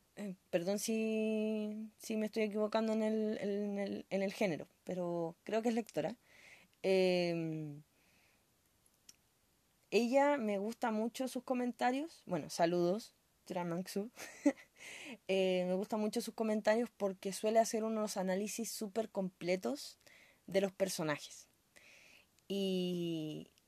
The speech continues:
y no sé, bueno, en general a mí me dejan comentarios bien como profundos en Cadáver sin nombre. Y mientras yo los leo y los respondo, em, siempre los leo, no siempre los respondo. Em,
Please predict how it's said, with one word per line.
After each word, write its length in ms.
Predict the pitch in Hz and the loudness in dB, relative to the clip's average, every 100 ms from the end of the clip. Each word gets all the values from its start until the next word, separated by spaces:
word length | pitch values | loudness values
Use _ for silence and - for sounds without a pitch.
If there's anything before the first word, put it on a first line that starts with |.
| - | -4
y 80 | |
no 120 | 202 196 | 0 0
sé, 200 | - 220 | 2 4
bueno, 240 | 208 175 | 4 0
en 140 | - 185 | -2 -4
general 380 | 208 196 208 | 0 6 6
a 60 | 226 | 6
mí 120 | 226 | 2
me 160 | 226 214 | 2 0
dejan 260 | 220 247 | 0 -2
comentarios 580 | 220 214 196 190 202 220 | -2 -2 0 2 2 2
bien 720 | 196 202 226 233 233 233 233 - | 2 2 2 2 2 2 0 0
como 420 | 214 208 196 190 | 0 2 4 2
profundos 720 | 196 190 226 214 170 143 - - | 0 -4 0 0 0 -4 -10 -6
en 260 | 185 175 | -2 -2
Cadáver 320 | 165 170 165 165 | 0 2 2 -2
sin 220 | 170 151 | -6 -8
nombre. 240 | 135 - - - - - _ - | -8 -14 -20 -20 -20 -20 _ -8
Y 640 | 190 190 185 180 180 180 - | -2 0 0 -2 -4 -6 -4
mientras 380 | 196 190 190 175 | -2 0 -2 0
yo 120 | 208 | 0
los 140 | 226 | 2
leo 480 | 196 202 220 226 220 | 2 2 4 4 4
y 40 | |
los 160 | 208 190 | 2 0
respondo, 560 | 180 - 196 214 247 311 _ - - - - _ _ _ | -4 -2 0 0 -2 -4 _ -20 -20 -20 -20 _ _ _
em, 840 | - 190 180 180 170 165 160 147 151 _ | 0 2 4 2 2 -2 -4 -8 -12 _
siempre 340 | - 247 233 214 | 0 2 4 4
los 120 | 196 | 6
leo, 260 | 175 185 226 | 8 6 6
no 140 | 208 | 0
siempre 320 | - 208 196 | 0 0 2
los 120 | 190 | 2
respondo. 500 | 190 190 156 151 190 - _ - _ _ _ _ - | 0 -4 -6 -4 -6 -8 _ -20 _ _ _ _ 0
Em, 500 | 175 165 156 131 | 2 2 -2 -8